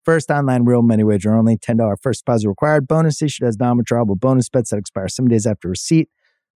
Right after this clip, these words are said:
Restrictions apply. See terms at sportsbook dot fanduel dot com.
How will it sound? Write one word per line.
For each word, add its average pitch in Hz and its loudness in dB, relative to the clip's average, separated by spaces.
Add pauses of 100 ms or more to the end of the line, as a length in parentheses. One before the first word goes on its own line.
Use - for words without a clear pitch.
Restrictions 92 -4
apply. 87 -6 (460)
See - 0
terms - -8 (420)
at - -14
sportsbook - -4 (240)
dot 87 -6
fanduel 90 -6 (240)
dot 87 -4
com. 95 -12